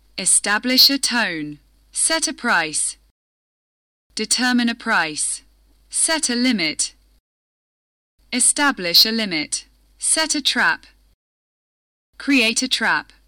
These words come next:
Set a schedule. Establish a schedule. Set a plan. Formulate a plan. Set a pathway.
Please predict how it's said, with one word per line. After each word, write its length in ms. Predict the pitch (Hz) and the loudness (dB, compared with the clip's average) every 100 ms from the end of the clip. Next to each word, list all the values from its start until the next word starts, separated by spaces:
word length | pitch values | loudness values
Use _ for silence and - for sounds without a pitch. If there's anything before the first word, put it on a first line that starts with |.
| _ - | _ -6
Set 340 | - 277 269 | -2 0 0
a 80 | 262 | 2
schedule. 760 | - 311 285 - 175 156 147 147 _ _ _ _ _ _ _ _ _ _ _ _ _ 220 | 4 4 2 0 -2 -4 -6 -10 _ _ _ _ _ _ _ _ _ _ _ _ _ -2
Establish 640 | 214 - 262 262 254 247 | 0 2 2 2 2 4
a 60 | 262 | 4
schedule. 680 | - 240 208 170 151 143 143 _ _ - | 4 4 2 -2 -4 -6 -8 _ _ -4
Set 380 | - - 330 | 0 2 0
a 60 | 330 | -2
plan. 540 | - 254 247 247 262 - _ _ _ _ _ _ _ _ _ _ _ | 0 2 4 2 0 -2 _ _ _ _ _ _ _ _ _ _ _
Formulate 720 | - - 330 277 208 175 196 | -20 -6 0 2 2 2 0
a 60 | 269 | -2
plan. 560 | 233 226 180 156 156 147 _ _ | 0 2 2 -2 -8 -16 _ _
Set 360 | - - 320 302 | -2 0 0 -2
a 60 | |
pathway. 800 | - 311 330 185 - 180 156 156 | -4 0 0 0 -2 -2 0 -2